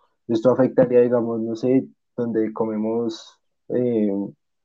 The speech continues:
hamburguesa en la calle, ¿sí? O sea, ellos compran los cilindros con, sin iva. Entonces, ahora imagínense cuánto les valdría comprándolo con iva o las familias que no tienen la,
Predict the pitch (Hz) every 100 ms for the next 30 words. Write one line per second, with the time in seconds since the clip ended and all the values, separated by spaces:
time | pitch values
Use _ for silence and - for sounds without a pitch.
0 | - 117 120 110 120 113 117 127 - 147
1 | 131 117 139 - _ - _ _ - 123
2 | 120 110 135 135 143 151 156 143 123 127
3 | - - _ _ _ _ _ _ - 127
4 | 123 117 113 107 117 143 196 143 - _
5 | _ _ 127 131 120 110 - 135 127 135
6 | 131 123 117 135 - _ _ _ - 135
7 | 131 131 135 139 135 123 117 113 120 -
8 | - _ _ _ _ _ _ _ 131 131
9 | 123 113 110 110 123 120 110 104 101 -
10 | 110 120 135 117 - 117 110 110 113 110
11 | 113 110 107 110 127 117 107 110 110 110
12 | 113 113